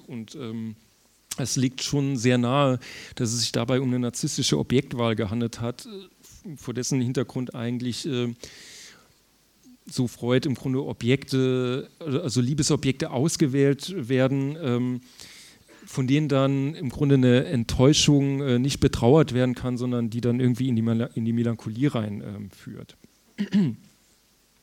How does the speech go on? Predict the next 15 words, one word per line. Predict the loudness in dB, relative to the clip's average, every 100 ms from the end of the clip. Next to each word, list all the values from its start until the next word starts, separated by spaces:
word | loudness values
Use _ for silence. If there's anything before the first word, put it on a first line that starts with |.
| -20 -20 -20 -20 -20 -20 -20 _
Ähm, | 2 4 4 2 -2 -8 -18 _
weiter | -2 2 4 4
geht's | 4 4
bei | 6
der | 6
Melancholie | 6 2 0 -2
dann | 0 0
im | -2
Grunde | -4 -2 0
darum, | 2 2 4 2 2 2
ähm, | 4 4 2 -2 -6
dass | -6 -2
irgendwie | 0 0 -2
nicht, | -4 -2 -2 -2
äh, | 0 2 0 -2